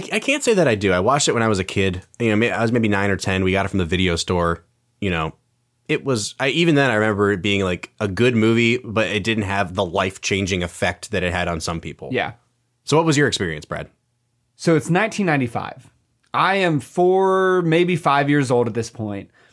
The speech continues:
Speaker 2: And we were at a party with some friends. Uh, you know, it was like a church party of some sort. We're at our friend's house. And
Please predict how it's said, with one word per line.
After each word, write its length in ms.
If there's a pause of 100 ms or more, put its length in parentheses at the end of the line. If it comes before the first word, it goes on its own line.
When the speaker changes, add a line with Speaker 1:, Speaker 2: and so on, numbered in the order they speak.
(240)
Speaker 2:
And 360
we 160
were 180
at 320
a 240
party 440
with 120
some 160
friends. 500
Uh, 220
you 140
know, 280 (140)
it 100
was 140
like 120
a 60
church 320
party 280
of 80
some 180
sort. 300
We're 80
at 100
our 80
friend's 320
house. 380 (680)
And 720